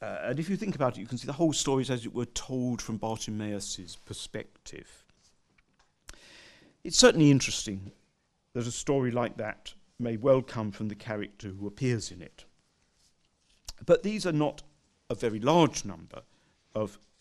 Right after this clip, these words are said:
the stories in the Gospels. So we still need to ask whether we can identify eyewitnesses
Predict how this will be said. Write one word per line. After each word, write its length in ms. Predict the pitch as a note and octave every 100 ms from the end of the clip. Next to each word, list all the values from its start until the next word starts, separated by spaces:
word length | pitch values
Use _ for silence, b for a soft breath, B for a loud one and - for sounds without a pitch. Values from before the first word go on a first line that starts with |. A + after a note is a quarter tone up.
| _ _
the 80 | A#2
stories 520 | - A#2+ G#2 G2+ G2
in 100 | F#2
the 60 | F2+
Gospels. 640 | G2 - - - E2 - B B B B B B B B B
So 220 | - - C#3+
we 140 | D3
still 340 | D3 - G3
need 360 | E3 B2 A2+ - -
to 200 | C3 G#2+
ask 320 | G2+ F#2+ - - _ _ _ _ b b b b b b
whether 320 | - C#3+ F3 E3+
we 160 | C3+
can 240 | - B2+ -
identify 840 | A#2 A2+ A#2+ A#2 A2 - G2 F#2+ F#2+ b b b _
eyewitnesses 880 | B2 B2+ B2 - A#2 - - G2 -